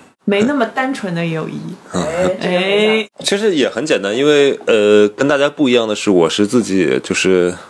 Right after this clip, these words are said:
Speaker 2: 自己养活自己嘛。
Speaker 3: 自己做老板。
Speaker 2: 嗯，对，类似吧，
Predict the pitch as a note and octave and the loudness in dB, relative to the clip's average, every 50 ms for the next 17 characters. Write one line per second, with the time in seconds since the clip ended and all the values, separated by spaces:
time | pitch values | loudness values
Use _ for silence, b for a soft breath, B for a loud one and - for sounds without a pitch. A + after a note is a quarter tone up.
0 | - - - - A2+ F2+ - E2+ C#2+ B1+ A#1+ A#1 - - - - G#2 G2 E2+ E2 | -18 -6 -2 -2 -2 -2 -2 -2 -2 0 -2 -2 -4 -8 -10 -6 -4 -4 -4 -2
1 | - G2 F#2+ F#2+ C3+ C3 G#2 G2+ G2 F2 E2+ F2+ - - - _ _ _ _ - | 0 -2 0 2 2 2 2 0 -2 -2 -2 -4 -4 -6 -10 _ _ _ _ -14
2 | - F#3 E3+ D#3+ F3 E3 D#3+ F3 F3+ - E3+ F3 - E3+ - - - - F2+ E2 | -10 -8 -6 -4 -4 -2 -2 -2 -2 -2 -4 -4 -6 -8 -12 -8 -4 -4 -2 -2
3 | D#2 E2+ - E2+ E2 F2 G#2 G2 - - B2+ F#2+ D2+ - | -4 -4 -2 -2 0 0 0 0 0 0 0 0 -2 -4